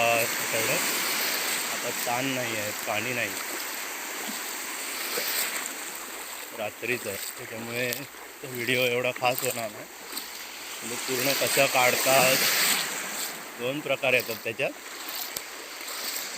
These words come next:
एक पायाच्या अंगठ्याने उठून हे करतात आणि एक म्हणजे डायरेक्ट कोंडा मारतात जाळ्यात.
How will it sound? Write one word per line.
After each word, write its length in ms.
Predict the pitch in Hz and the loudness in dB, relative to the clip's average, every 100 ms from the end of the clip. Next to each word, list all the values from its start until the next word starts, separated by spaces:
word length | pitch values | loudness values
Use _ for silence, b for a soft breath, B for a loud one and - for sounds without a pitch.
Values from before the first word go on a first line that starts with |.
| - - - - - - - - - - - | -8 -10 -10 -10 -10 -10 -4 -4 -6 -8 -4
एक 100 | 113 - - | -4 -2 2
पायाच्या 460 | 117 120 127 135 | 6 6 6 4
अंगठ्याने 380 | 123 120 135 135 131 | 2 2 4 6 4
उठून 320 | 117 127 123 123 | 0 -2 -2 -2
हे 120 | 117 | -2
करतात 380 | 110 104 117 147 - - - - - - - - - - - - - | -2 -4 -2 -4 -4 -12 -12 -10 -10 -10 -12 -14 -16 -16 -16 -14 -14
आणि 360 | 101 123 123 127 | -8 -6 -4 -4
एक 180 | 127 139 | -4 -2
म्हणजे 380 | 139 139 147 151 - - - - - - - - - - - - - - - - | 0 4 6 6 4 2 4 4 4 4 4 4 4 4 4 2 2 2 2 2
डायरेक्ट 500 | 139 139 139 151 156 - - - - - - - - - - - - - - | 6 10 10 10 8 6 2 0 0 -2 -2 -2 -2 -2 -2 -2 -2 -2 0
कोंडा 280 | 131 131 131 | 2 4 4
मारतात 920 | 123 104 - - - - - - 120 | 4 2 2 2 4 4 4 4 4
जाळ्यात. 320 | 113 110 101 | 4 4 2